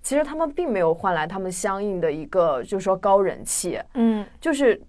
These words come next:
Speaker 1: 观众而言，他们也喜欢。
Speaker 2: 观众也不傻。
Speaker 1: 对，不是说你表现得非常精彩，你的业务能力非常强，我就一定会喜欢你。反而你愿意说去拒绝不合理的要求，
Speaker 2: 嗯。
Speaker 1: 愿意表达自己，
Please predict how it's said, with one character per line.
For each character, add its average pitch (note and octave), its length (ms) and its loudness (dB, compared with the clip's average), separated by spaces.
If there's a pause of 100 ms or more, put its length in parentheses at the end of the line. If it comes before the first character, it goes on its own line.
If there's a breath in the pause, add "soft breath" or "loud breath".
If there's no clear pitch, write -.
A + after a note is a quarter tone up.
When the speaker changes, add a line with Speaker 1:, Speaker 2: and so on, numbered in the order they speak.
(140)
Speaker 1:
观 E4 280 4
众 F#4 240 2
而 F3+ 160 4
言， C3+ 220 -4
他 - 180 -2
们 E4 100 -4
也 G#3 160 0
喜 F3 220 -4
欢。 G4+ 100 2
Speaker 2:
观 - 140 4
众 E3+ 160 2
也 E3 60 -2
不 - 40 -6
傻。 - 540 -6
Speaker 1:
对， F#3 500 6 (460 soft breath)
不 C4+ 80 4
是 D#4+ 140 6
说 D#4 200 0
你 F#3 280 0
表 - 280 2
现 A#3+ 220 0
得 A3 80 4
非 C4+ 240 4
常 G3+ 240 -4
精 B3 300 -2
彩， G#3 180 -2
你 D#3+ 100 -2
的 E3 120 -2
业 B3+ 180 4
务 A#3 80 4
能 F3 160 -4
力 G3+ 80 -4
非 A#3 180 0
常 G3 240 -4
强， E3+ 240 -4
我 D3+ 120 -2
就 F3 100 -2
一 E3+ 100 -4
定 B3+ 160 -2
会 A3 140 0
喜 F#3 220 -6
欢 F3 280 0
你。 - 200 -10 (320 soft breath)
反 - 160 4
而 A#3 140 8
你 G3+ 320 -2
愿 C4 260 0
意 G#3+ 140 -2
说 A3 320 2
去 A3+ 240 -6
拒 C4 220 -4
绝 F3 120 0
不 F3 140 -4
合 F3+ 240 0
理 G3+ 100 -4
的 B2 120 -4
要 E3+ 280 4
求， F3+ 380 -2
Speaker 2:
嗯。 A#3 220 2
Speaker 1:
愿 A#3+ 160 4
意 A#3 40 4
表 F#3+ 280 4
达 D2+ 200 -2
自 B3+ 220 -4
己， D3 340 -10